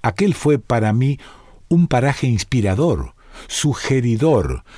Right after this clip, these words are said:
que me exigía ser trasladado a muchos cuadernos minuciosos, mientras que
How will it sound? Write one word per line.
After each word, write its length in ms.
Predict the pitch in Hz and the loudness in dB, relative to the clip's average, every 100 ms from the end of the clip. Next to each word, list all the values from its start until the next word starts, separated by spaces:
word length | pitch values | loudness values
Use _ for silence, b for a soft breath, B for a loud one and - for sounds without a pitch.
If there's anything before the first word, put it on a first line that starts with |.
| B - | B -2
que 100 | 127 | 0
me 180 | 127 - | 0 -2
exigía 600 | 143 - 135 - 170 156 | -4 -2 -2 -2 0 0
ser 320 | - 151 151 B B | 0 0 0 B B
trasladado 920 | - 135 123 - 127 123 139 143 147 139 | -2 0 0 0 0 0 0 2 0 0
a 80 | 120 | 0
muchos 380 | 139 139 127 | 0 -2 -4
cuadernos 540 | - 110 120 117 120 101 | -2 -2 0 0 0 0
minuciosos, 800 | 110 110 95 - 107 - 101 - B - | 0 -2 -2 -2 -2 -2 -6 -8 B -2
mientras 420 | 151 151 151 139 | 0 0 -2 -2
que 280 | 151 139 | 0 -2